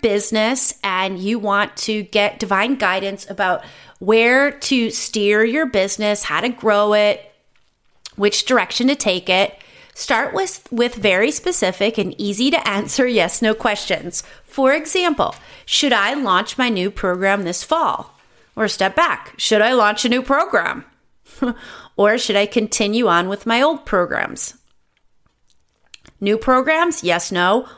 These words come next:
Old programs, yes, no. And once you feel confident with the yes, no answers you are receiving,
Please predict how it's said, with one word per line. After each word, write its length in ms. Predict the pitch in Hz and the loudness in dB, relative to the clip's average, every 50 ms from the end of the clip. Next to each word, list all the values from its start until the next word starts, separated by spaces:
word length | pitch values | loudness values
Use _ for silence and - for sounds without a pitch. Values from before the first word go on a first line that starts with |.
| - _ | -16 _
Old 300 | - - 359 427 415 - | -2 0 0 0 0 -2
programs, 580 | - 247 226 214 202 202 190 160 143 147 - - - | 0 0 2 2 2 2 0 0 0 -2 -8 -8 -6
yes, 300 | 180 185 170 170 - - | -6 -6 -4 -4 -6 -6
no. 300 | 160 160 151 - - - - _ _ _ _ _ _ _ _ _ _ - - | -4 -4 -4 -4 -6 -10 -14 _ _ _ _ _ _ _ _ _ _ -2 0
And 280 | 269 262 247 240 233 | 0 2 2 0 -2
once 340 | - 220 247 262 294 294 - | 2 2 2 2 2 0 0
you 120 | 440 440 | 0 2
feel 160 | 440 508 466 453 - | 2 2 0 0 -2
confident 560 | - - 214 208 202 - 233 233 285 320 - | 0 2 2 2 2 2 2 2 2 2 0
with 180 | 202 220 220 - | -2 -4 -2 0
the 60 | 226 | -2
yes, 520 | 214 196 202 185 185 220 - - - - - | -2 0 0 0 0 0 -2 -6 -8 -8 -4
no 340 | 208 202 190 190 220 220 | -2 2 2 2 2 0
answers 540 | - - 185 185 185 - - 226 220 214 - | 0 -2 -2 -2 -2 -4 -4 -4 -4 -4 -2
you 100 | 208 196 | -2 -2
are 120 | 196 190 190 | 0 0 0
receiving, 680 | 196 208 202 - - 190 170 160 180 190 202 220 220 | -2 0 0 0 -2 -2 -2 -4 -2 -2 -2 -2 -4